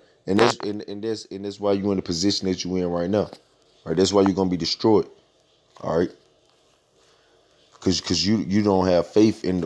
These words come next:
in the words of Yahweh Shem Yahushua, all right?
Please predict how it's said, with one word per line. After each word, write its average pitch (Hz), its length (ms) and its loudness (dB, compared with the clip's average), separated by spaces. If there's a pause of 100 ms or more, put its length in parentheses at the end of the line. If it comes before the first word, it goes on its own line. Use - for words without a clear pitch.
in 90 100 -2
the 90 60 0
words 90 340 4
of 87 60 -4
Yahweh 87 360 0
Shem 90 180 -4
Yahushua, 90 500 -2 (380)
all - 100 -8
right? 90 160 -4